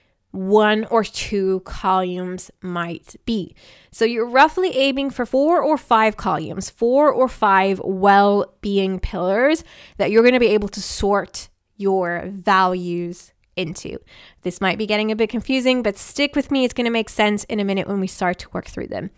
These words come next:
So on a second piece of paper or on a second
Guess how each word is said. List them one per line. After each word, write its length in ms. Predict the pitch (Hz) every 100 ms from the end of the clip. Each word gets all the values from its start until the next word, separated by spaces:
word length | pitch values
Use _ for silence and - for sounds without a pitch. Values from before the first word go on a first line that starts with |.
| - - -
So 140 | - 240
on 100 | 247
a 60 |
second 500 | - 240 262 330 339
piece 400 | - 277 269 - -
of 220 | 214 214
paper 360 | - 180 220 240
or 160 | 196
on 80 | 190
a 80 | 196
second 640 | - 202 190 240 247 226